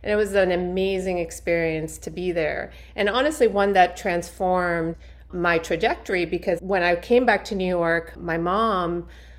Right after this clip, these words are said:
wasn't able to work steady jobs. She suffered from depression and anxiety.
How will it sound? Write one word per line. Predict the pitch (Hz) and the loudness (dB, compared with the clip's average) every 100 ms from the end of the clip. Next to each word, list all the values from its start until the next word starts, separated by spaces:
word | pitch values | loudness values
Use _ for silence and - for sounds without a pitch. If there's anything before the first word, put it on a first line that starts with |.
| - | -6
wasn't | 190 208 214 220 | 4 4 6 2
able | 208 208 | 2 -2
to | - | 0
work | 208 185 175 185 | 0 4 2 0
steady | - 190 175 | -2 -2 0
jobs. | 170 160 151 156 156 | -2 0 0 0 -4
She | - 165 | -8 -8
suffered | - 160 185 180 | -4 -4 -6 -6
from | 196 190 | -6 -4
depression | 190 - 165 - 185 165 | -4 0 0 0 -2 -2
and | 160 | -2
anxiety. | 160 156 156 147 151 147 147 160 | -2 -2 -2 0 -2 -4 -6 -10